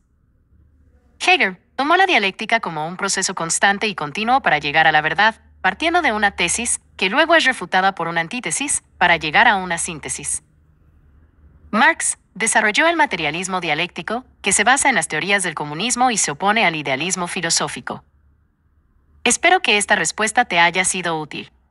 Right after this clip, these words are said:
Si quieres saber más sobre la dialéctica en filosofía, puedes consultar los siguientes enlaces.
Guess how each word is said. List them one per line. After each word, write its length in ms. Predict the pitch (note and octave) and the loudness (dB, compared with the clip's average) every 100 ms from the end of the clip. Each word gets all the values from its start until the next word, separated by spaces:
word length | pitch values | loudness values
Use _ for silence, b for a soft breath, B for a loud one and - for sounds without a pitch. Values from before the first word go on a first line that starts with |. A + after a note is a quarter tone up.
| _ _ _ _ _ _ _ _ _ _ - | _ _ _ _ _ _ _ _ _ _ -2
Si 180 | B3+ | 0
quieres 220 | - F#4+ G4 | 2 2 4
saber 240 | A3+ A3+ | 2 2
más 180 | G3+ F#3+ | 2 0
sobre 180 | F#3 E3 | -2 0
la 120 | D3 | 0
dialéctica 500 | C#3+ D#3 E3+ E3 D#3 | 0 -2 -4 -6 -6
en 80 | D3+ | -6
filosofía, 680 | E3+ E3 G#3 C#4+ B3+ A3+ _ _ | -4 -4 -2 0 2 0 _ _
puedes 260 | D#4+ F#4 - | 2 2 2
consultar 500 | B3 - D#3+ G3+ A#3 | -2 -2 2 2 4
los 140 | A#3 | -2
siguientes 440 | E3+ E3+ F#3+ F#3 F3 | -4 -2 -2 -2 -2
enlaces. 580 | D#3+ C3+ - - - | 2 2 0 -6 -6